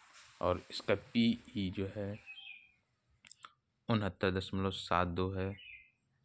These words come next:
इंडस्ट्रीज पी से सस्ता है इसका।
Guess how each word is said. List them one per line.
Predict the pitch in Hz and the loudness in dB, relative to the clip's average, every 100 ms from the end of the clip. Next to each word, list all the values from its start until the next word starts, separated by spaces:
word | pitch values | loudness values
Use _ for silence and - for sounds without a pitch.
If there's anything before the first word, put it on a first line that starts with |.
| _ _ _ - | _ _ _ -6
इंडस्ट्रीज | 98 92 90 - 95 | -2 -2 -2 -2 -4
पी | - 95 95 104 - | -2 -4 -2 -4 -8
से | - 87 85 | -2 0 0
सस्ता | - 90 - 95 | -4 -6 2 2
है | 98 95 | 2 0
इसका। | 92 - 95 | -2 -4 -4